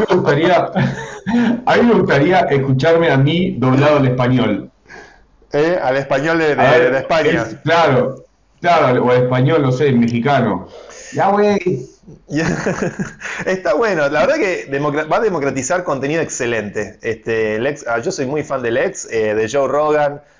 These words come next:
Speaker 2: eh, ¿no? Los, los grandes comunicadores de nuestro tiempo. Em, y la verdad que es un productazo esto de Spotify, de empezar a doblar automáticamente estos podcasts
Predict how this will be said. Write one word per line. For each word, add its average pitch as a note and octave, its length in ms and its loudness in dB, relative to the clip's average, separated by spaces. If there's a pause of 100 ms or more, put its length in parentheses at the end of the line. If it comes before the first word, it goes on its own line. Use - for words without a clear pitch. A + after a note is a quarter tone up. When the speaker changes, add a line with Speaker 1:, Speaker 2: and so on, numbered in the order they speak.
(160)
Speaker 2:
eh, G#2+ 440 -2
¿no? D3 160 -2
Los, A#2+ 200 -2
los B2+ 140 -2
grandes D#3+ 300 -2
comunicadores B2 580 -2
de A#2+ 80 -6
nuestro A#2 340 -6
tiempo. D#3 560 -6 (540)
Em, B2 500 -6
y C3+ 80 -8
la C3 80 0
verdad G3+ 180 0
que A3 100 -10
es - 80 -10
un D3+ 140 -6
productazo B2+ 600 -4
esto C3 180 -6
de B2 60 -2
Spotify, C#3+ 560 -6
de A#2 80 -4
empezar A2+ 340 -6
a C3+ 60 0
doblar A#2+ 280 -2
automáticamente B2+ 1040 -8
estos B2+ 200 -12
podcasts C#3 460 -8